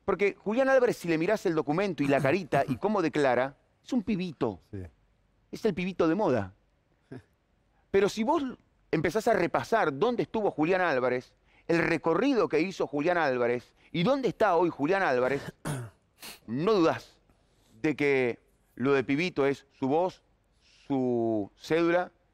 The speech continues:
Speaker 1: y su cara, que es un tipo ya hecho, ya maduro. Que veremos seguramente cuando llegue al City si terminan de moldearlo, ¿no?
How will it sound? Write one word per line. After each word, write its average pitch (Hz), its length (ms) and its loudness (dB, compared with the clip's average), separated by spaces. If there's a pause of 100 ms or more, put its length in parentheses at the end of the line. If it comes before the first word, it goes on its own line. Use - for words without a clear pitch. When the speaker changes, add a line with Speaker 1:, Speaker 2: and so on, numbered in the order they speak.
(380)
Speaker 1:
y 131 80 -10
su 131 120 -8
cara, 98 320 -2 (400)
que 147 160 2
es 165 140 -4
un 139 120 -2
tipo 143 400 -2
ya 175 260 2
hecho, 131 340 -2 (880)
ya 196 180 0
maduro. 123 480 0 (1200)
Que 185 100 2
veremos 220 540 2
seguramente 202 580 0
cuando 160 240 0
llegue 196 240 0
al 160 120 0
City 202 280 -8
si 151 120 -12
terminan 165 380 -2
de 147 60 0
moldearlo, 131 600 0
¿no? 156 140 -6